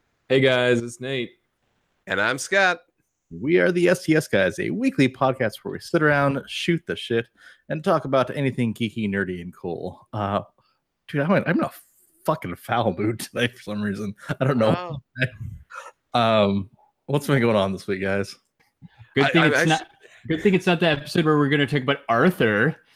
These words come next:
Speaker 2: Yeah. <laughs> You start off the bat. We talked to Arthur for, for last week, and then Jeremy's like, "You know what? I'm gonna drop that F-bomb
Speaker 1: Yeah, by
Speaker 2: the
Speaker 1: the way, guys, I
Speaker 2: first
Speaker 1: am
Speaker 2: thirty
Speaker 1: pissed
Speaker 2: seconds."
Speaker 1: now.
Speaker 4: Right?
Speaker 2: Yeah.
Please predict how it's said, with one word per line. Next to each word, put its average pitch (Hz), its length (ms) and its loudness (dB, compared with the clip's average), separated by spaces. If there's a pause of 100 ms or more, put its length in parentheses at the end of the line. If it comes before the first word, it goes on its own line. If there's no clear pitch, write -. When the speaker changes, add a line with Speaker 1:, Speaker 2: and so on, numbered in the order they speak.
(120)
Speaker 2:
Yeah. 147 1300 2
<laughs> 220 240 0 (880)
You 156 180 4
start 170 360 0
off 170 180 2
the 127 80 -10
bat. 127 240 0 (180)
We 139 100 -2
talked 160 240 0
to - 40 -6
Arthur 143 380 2
for, 117 540 -2
for 123 180 -2
last 107 340 -2
week, 104 200 -6
and 104 80 -6
then 101 120 -4
Jeremy's 104 320 -6
like, 98 140 -4
"You 104 100 -2
know 127 200 6
what? 143 340 4 (420)
I'm 120 100 -10
gonna 120 120 -4
drop 120 280 -6
that 117 220 -2
F-bomb 113 640 -2 (140)
Speaker 1:
Yeah, 110 160 -6
by 120 260 0
Speaker 2:
the 104 60 2
Speaker 1:
the 123 40 -2
way, 123 300 -2
guys, 127 440 -8
I 117 80 -8
Speaker 2:
first 180 260 2
Speaker 1:
am 156 60 -8
Speaker 2:
thirty 165 240 0
Speaker 1:
pissed 147 140 -2
Speaker 2:
seconds." - 580 -14
Speaker 1:
now. 78 160 -16 (240)
Speaker 4:
Right? 147 180 -6 (280)
Speaker 2:
Yeah. 302 120 0